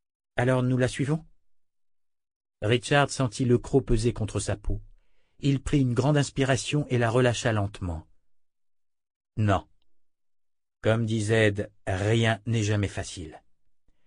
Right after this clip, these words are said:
Tu voudrais courir après une gamine pour résoudre l'énigme de sa miche de pain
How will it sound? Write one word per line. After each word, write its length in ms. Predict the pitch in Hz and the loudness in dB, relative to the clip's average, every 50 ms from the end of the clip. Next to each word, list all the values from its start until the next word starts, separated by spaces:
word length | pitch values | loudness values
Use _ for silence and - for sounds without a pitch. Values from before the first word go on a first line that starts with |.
| _ _ _ _ _ - | _ _ _ _ _ -8
Tu 120 | - 127 | -4 -2
voudrais 380 | 110 107 127 123 120 127 123 - | 0 0 2 2 4 4 4 4
courir 400 | - 135 131 113 123 110 101 107 | 4 2 2 4 4 2 2 0
après 200 | 104 - - 117 | -2 0 0 -2
une 120 | 110 110 | 0 2
gamine 340 | 107 127 123 117 113 104 95 | 2 2 2 2 0 -2 -2
pour 160 | 101 - 117 | -2 -2 0
résoudre 420 | 120 120 107 120 123 113 101 98 104 | 0 0 0 0 -2 0 0 2 2
l'énigme 380 | 110 120 131 131 120 113 110 | 2 2 2 2 0 0 0
de 100 | 107 107 | -2 -2
sa 140 | 101 - 117 | -2 -2 -2
miche 200 | 117 113 107 107 | -2 -2 -2 0
de 100 | 113 110 | 0 0
pain 260 | 101 104 117 127 127 | 0 2 2 2 2